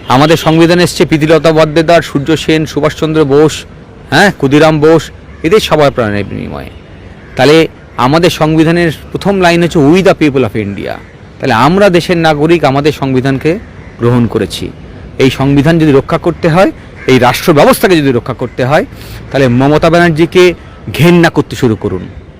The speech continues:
রাজ্যের মুখ্যমন্ত্রীকে ঘেন্না করতে শুরু করুন। কেন?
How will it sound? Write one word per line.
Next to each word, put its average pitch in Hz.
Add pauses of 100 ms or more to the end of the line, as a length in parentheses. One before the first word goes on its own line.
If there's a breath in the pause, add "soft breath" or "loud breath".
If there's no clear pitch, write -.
(840)
রাজ্যের 135
মুখ্যমন্ত্রীকে 175
ঘেন্না 156
করতে 143
শুরু 117
করুন। 113
কেন? 156